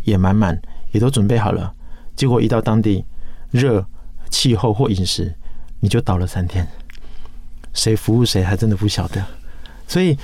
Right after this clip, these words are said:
很多的变数，我们在服务成果之外，我们另外一个很重点的就是主题服务、在地体验跟国际青年交流。这其实是在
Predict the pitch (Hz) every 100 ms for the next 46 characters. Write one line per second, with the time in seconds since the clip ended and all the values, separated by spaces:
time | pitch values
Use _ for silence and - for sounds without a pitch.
0 | - - 117 110 139 143 117 107 104 143
1 | - 139 110 - 110 107 117 117 147 -
2 | 131 131 123 98 90 104 110 107 90 -
3 | - - 113 110 107 107 - 165 156 143
4 | 135 135 107 98 95 131 113 92 92 -
5 | - 127 120 - - - 117 123 127 -
6 | 131 156 123 - - - - - - -
7 | 139 139 117 - 90 95 104 85 - -
8 | - - 113 110 - 104 95 110 98 -
9 | 98 85 87 90 87 - 98 - - -
10 | - - - - 147 - 107 110 127 123
11 | 113